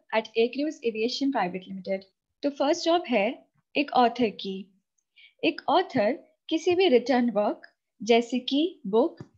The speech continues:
या play का creator या फिर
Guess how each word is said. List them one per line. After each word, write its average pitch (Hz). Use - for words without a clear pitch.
या 294
play 269
का 208
creator 220
या 240
फिर 208